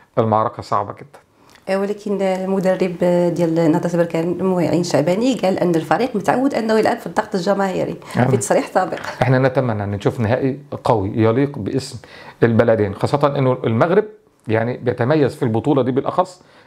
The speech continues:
Speaker 1: أنه أكتر دولة في أفريقيا، آه، حصادا لهذه البطولة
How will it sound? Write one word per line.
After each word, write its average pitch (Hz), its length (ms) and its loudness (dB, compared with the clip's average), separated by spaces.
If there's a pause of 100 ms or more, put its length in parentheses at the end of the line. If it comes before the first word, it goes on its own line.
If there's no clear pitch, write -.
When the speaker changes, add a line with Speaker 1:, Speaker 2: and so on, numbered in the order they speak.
(140)
Speaker 1:
أنه 123 180 0 (240)
أكتر 135 360 -2
دولة 107 540 -2
في 127 440 0 (320)
أفريقيا، 180 480 2 (460)
آه، 117 260 2
حصادا 151 460 0
لهذه 120 300 0
البطولة 104 340 -2